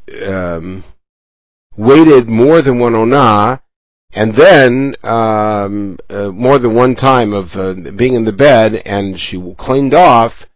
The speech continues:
uh, this is Sugyan, uh, Nida towards the beginning, uh, that she's Tamei Ami Safek, whether or not she's Matame the husband. Certainly if he's Boel his wife, and she's certainly Nida, he's, cer-, he's Tamei for seven days.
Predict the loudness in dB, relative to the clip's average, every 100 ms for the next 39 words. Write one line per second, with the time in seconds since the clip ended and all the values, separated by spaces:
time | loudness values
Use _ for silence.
0 | _ _ _ -8 -6 -4 -6 -8 -8 -6
1 | -4 -4 -4 -6 -6 -4 0 0 0 -8
2 | -10 -8 0 2 4 0 -4 -18 -20 -20
3 | -20 -4 0 2 0 -4 -4 -6 -8 -10
4 | -6 -4 -2 -4 -6 -2 -2 0 0 2
5 | 0 -4 -6 -10 -10 -6 -4 -4 -2 -4
6 | -4 -14 -2 -2 0 -4 -4 -10 -4 0
7 | 0 -2 -4 -4 -4 -4 -10 -12 -12 -14
8 | -10 -8 -6 -6 -6 -6 -8 -8 -10 -8
9 | -10 -6 -6 -4 -8 -6 -6 -4 0 0
10 | 0